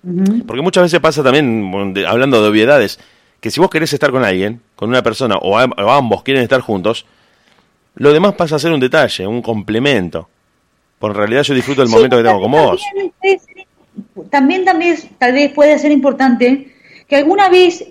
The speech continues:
Speaker 1: esa persona vaya a la montaña y el otro vaya a Mar del Plata con otra gente que no sea la pareja.
Speaker 2: También, también.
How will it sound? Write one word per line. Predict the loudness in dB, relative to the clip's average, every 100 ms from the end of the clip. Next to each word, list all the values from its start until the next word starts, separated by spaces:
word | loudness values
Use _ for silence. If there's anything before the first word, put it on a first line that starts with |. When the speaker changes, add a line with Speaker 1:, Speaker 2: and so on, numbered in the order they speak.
| _
Speaker 1:
esa | -6 -2 0
persona | -2 2 4
vaya | 4 2
a | 2
la | 2
montaña | 2 2 2
y | 4
el | 2
otro | 0 2
vaya | 0 0
a |
Mar | 0 2
del | 0 -2
Plata | -4 0 -2 -4 -14 _ _ _
con | 2 2
otra | 2 0
gente | 2 2 2
que | 0
no |
sea | 0 0
la | 0
pareja. | 0 -2 -2 -8 -12 _
Speaker 2:
También, | -8 0 2 2 -2 -10
también. | -6 0